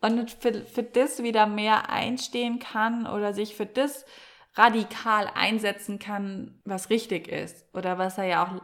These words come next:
jahrelang gemacht hat. Ich glaube, er hat sich verrannt oder vielleicht hat er auch schon immer so gedacht und hat's jetzt erst rausgelassen, ich weiß es nicht, aber ich würde ihm wünschen,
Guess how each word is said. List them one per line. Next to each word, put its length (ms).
jahrelang 520
gemacht 440
hat. 380
Ich 120
glaube, 220
er 80
hat 100
sich 160
verrannt 600
oder 280
vielleicht 280
hat 80
er 120
auch 40
schon 160
immer 220
so 100
gedacht 400
und 100
hat's 160
jetzt 140
erst 200
rausgelassen, 540
ich 140
weiß 180
es 140
nicht, 280
aber 520
ich 160
würde 160
ihm 200
wünschen, 600